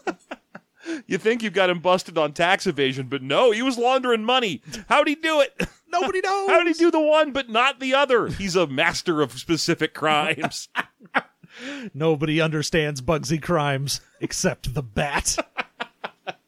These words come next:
Speaker 2: <sighs> I can see that. All right, so, uh,
Speaker 1: Anyway.
Speaker 2: <laughs> anyway, yeah, the, the brothers show up, and at this point, old Sheriff Beckett, our, our James Gordon-y buddy,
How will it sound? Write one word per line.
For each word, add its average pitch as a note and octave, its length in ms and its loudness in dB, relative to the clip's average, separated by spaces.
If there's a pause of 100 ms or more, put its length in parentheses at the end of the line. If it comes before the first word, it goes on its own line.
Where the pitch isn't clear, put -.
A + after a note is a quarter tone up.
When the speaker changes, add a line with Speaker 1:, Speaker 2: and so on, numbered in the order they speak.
(1700)
Speaker 2:
<sighs> B3 80 -8 (320)
I B3+ 640 0
can - 120 -6
see B2+ 160 -2
that. G2+ 240 -2 (880)
All F3+ 140 4
right, C#3+ 240 2
so, - 180 -2
uh, - 20 6
Speaker 1:
Anyway. - 380 4 (120)
Speaker 2:
<laughs> - 120 -10
anyway, F#3+ 380 4
yeah, D#3+ 220 4
the, E3 280 -2
the D3 80 -10
brothers F#3 360 2
show F#3 300 4
up, D#3 280 4
and D3+ 260 2
at D#3+ 140 0
this A3+ 200 2
point, G3 400 0 (340)
old G#3 320 6
Sheriff G3 520 0
Beckett, D#3+ 460 0
our, D3 320 2
our C#3 200 2
James D#3 340 0
Gordon-y C#3+ 420 2
buddy, B2+ 380 0